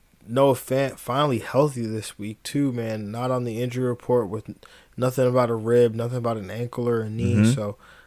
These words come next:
Speaker 1: uh, man is back. He's back. Uh, my tight end start of the week is gonna be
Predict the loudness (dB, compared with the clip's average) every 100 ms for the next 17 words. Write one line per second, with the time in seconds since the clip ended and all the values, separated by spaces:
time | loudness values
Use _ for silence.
0 | _ -8 -6 -6 -14 -20 -12 -2 2 2
1 | 0 -4 -2 0 0 -2 -16 _ _ _
2 | _ -10 -10 -8 -6 -8 -12 -20 -20 -8
3 | -4 -2 2 0 0 0 0 0 -2 -2
4 | -4 -6 -6 -10 -8 -4 -2 -2 0 0
5 | 0